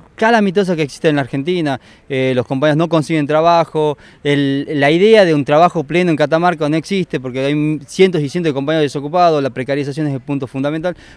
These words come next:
Por lo tanto, venimos a hacer, eh, el reclamo nacional que, que se plantea en, en, en la nueve de julio, pero también los planteos locales que son la falta de asistencia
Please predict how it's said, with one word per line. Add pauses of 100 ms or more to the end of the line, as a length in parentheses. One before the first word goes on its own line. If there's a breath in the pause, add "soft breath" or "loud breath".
Por
lo
tanto,
venimos
a
hacer, (340 loud breath)
eh,
el
reclamo
nacional
que,
que
se
plantea
en,
en,
en
la
nueve
de
julio,
pero
también
los
planteos
locales
que
son (260 soft breath)
la
falta
de
asistencia